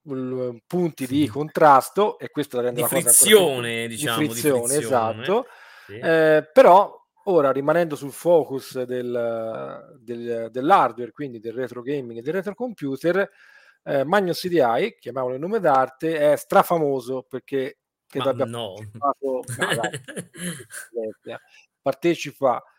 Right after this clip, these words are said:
Speaker 1: a tantissimi, eh, a tantissimi podcast, ma perché è molto competente.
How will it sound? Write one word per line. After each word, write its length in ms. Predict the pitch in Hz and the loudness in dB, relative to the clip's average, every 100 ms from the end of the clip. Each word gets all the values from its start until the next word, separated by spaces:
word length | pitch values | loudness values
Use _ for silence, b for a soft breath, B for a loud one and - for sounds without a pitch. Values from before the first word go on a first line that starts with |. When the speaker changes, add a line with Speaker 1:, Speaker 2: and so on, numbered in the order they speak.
| b b | b b
Speaker 1:
a 320 | 123 120 - | -4 -4 -4
tantissimi, 1000 | 135 131 - 180 160 - 143 131 127 123 | -4 -6 -6 -6 -6 -8 -8 -8 -10 -12
eh, 320 | - 131 117 | -12 -8 -6
a 80 | 117 | -6
tantissimi 520 | - 131 190 - 247 | -8 -10 -10 -10 -8
podcast, 760 | 190 151 147 - 175 175 - 208 | 0 2 2 2 2 2 0 0
ma 180 | 196 185 | 4 2
perché 1500 | 208 208 131 120 160 175 127 120 117 117 113 117 110 - _ | 0 -4 -4 -2 0 0 -2 -4 -6 -8 -10 -10 -14 -18 _
è 100 | 147 | -6
molto 320 | 147 147 - 127 | -4 -4 -6 -8
competente. 840 | 123 123 117 107 104 - 113 110 | -10 -12 -6 -6 -6 -12 -12 -12